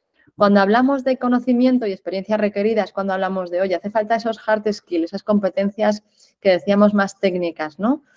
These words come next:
Que conozca el paquete Office, que conozca estas herramientas técnicas, que sepa trabajar bajo esta metodología, etcétera,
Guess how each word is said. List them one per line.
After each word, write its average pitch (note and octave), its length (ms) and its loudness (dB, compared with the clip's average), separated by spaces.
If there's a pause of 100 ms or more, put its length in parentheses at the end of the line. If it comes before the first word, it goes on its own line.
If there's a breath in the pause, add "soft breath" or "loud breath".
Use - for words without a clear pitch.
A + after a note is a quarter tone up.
(180)
Que G#3 160 0
conozca G#3+ 420 2
el D4+ 80 0
paquete A#3 380 0
Office, G#3 340 -2
que F3 140 -8
conozca A#3 580 -2
estas B3+ 240 -4
herramientas A#3+ 540 -2
técnicas, G3 640 -2
que F#3+ 80 -4
sepa G#3 260 -2
trabajar B3+ 460 0
bajo C4 220 -2
esta A#3 160 -4
metodología, B3 640 4
etcétera, C4 480 0